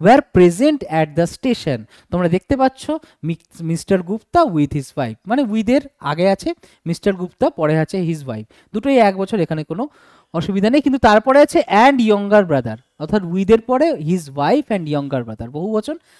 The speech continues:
আর with এর আগে আছে মিস্টার গুপ্তা। এইখানে ক্রিয়াপদটা কি রয়েছে?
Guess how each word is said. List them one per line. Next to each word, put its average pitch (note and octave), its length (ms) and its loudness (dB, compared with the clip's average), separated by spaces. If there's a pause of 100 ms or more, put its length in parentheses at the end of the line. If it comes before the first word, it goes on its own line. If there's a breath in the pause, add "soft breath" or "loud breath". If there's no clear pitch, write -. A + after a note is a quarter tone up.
(160 soft breath)
আর C#3 100 -6
with D3+ 200 -2
এর F3+ 100 2
আগে E3 200 0
আছে G3 200 -4
মিস্টার D3+ 340 -6
গুপ্তা। A#2+ 380 -14 (320 soft breath)
এইখানে A3 440 4
ক্রিয়াপদটা G#3 540 2
কি A#3 200 0
রয়েছে? A#3 400 2